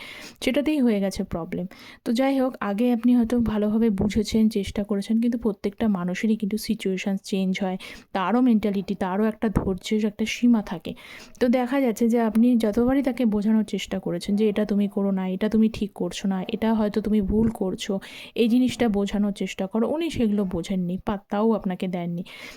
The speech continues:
তো এই মুহূর্তে যেই জিনিসটা উনি আপনাকে হার্ট করেছেন, এখন কিন্তু back to back সেই রিটার্নগুলোই কিন্তু তার হয়ে যাচ্ছে। রিটার্ন হওয়াতে উনি একটা পেন সিচুয়েশনসে রয়েছেন, সেটা বলতে তো মুখে পারছে না, কিন্তু আপনাকে কিন্তু সাইলেন্টলি কোথাও না কোথাও থেকে কিন্তু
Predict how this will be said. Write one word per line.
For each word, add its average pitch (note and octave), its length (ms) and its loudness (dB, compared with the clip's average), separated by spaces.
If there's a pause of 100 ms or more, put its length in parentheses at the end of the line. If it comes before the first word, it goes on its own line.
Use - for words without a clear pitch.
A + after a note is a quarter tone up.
(120)
তো B3+ 200 2 (100)
এই B3 180 4
মুহূর্তে B3+ 460 2
যেই A3+ 280 4
জিনিসটা A3+ 460 2
উনি G#3+ 300 2
আপনাকে G3 320 -2
হার্ট F#3+ 360 -4
করেছেন, F3+ 520 -4
এখন F#3+ 280 -2
কিন্তু F#3 280 -4
back F3 240 -6 (140)
to G3+ 120 -2
back G#3 280 0
সেই A3+ 320 2
রিটার্নগুলোই G#3 680 2
কিন্তু G#3 280 0
তার G3 280 -2
হয়ে F#3+ 260 0
যাচ্ছে। F3+ 440 -4 (500)
রিটার্ন B3+ 300 4
হওয়াতে B3+ 280 4
উনি A#3 220 4
একটা A3 200 0
পেন A3 280 2
সিচুয়েশনসে G#3+ 800 0
রয়েছেন, F#3+ 280 -2
সেটা A#3 240 0
বলতে G#3 400 0
তো G#3+ 120 0
মুখে G3 260 0
পারছে F#3 380 -4
না, B3 220 2
কিন্তু G3+ 280 0
আপনাকে F#3 400 -2
কিন্তু F#3 280 -2 (320)
সাইলেন্টলি B3 720 0
কোথাও G3+ 340 -2
না G3+ 120 0
কোথাও G3 320 -2
থেকে G3 300 -4
কিন্তু F#3+ 400 -4